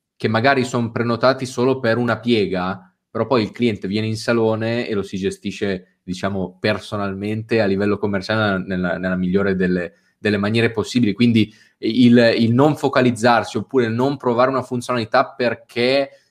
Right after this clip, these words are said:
c'è, lo, lo, cioè, lo, lo sappiamo, siamo consapevoli che sono tecnologie che vanno sempre migliorate, ma non utilizzarle per dei piccoli limiti, eh, penso sia veramente un errore, nel senso che queste, que-, questi, mh,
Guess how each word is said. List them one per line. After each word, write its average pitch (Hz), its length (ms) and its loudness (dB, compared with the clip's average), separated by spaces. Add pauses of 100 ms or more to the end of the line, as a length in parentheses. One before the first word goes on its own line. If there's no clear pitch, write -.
c'è, 127 520 2
lo, 123 140 0
lo, 104 240 -2
cioè, 95 160 -4
lo, 92 120 -2
lo 92 200 -2
sappiamo, 120 520 -2
siamo 107 240 -4
consapevoli 123 680 0
che 110 420 -2
sono 127 240 0
tecnologie 117 540 2
che 127 100 0
vanno 117 220 0
sempre 117 340 -2
migliorate, 120 960 2
ma 104 140 0
non 131 180 4
utilizzarle 120 840 2
per 110 240 -4
dei 107 520 -2 (160)
piccoli 120 520 -2
limiti, 113 680 0 (300)
eh, 95 880 0
penso 135 300 2
sia 147 180 2
veramente 127 400 2
un 123 80 2
errore, 101 460 0
nel 95 160 -8
senso 110 300 -10
che 104 120 -10
queste, 117 800 0
que-, 92 220 -6
questi, 110 760 0
mh, 95 360 -10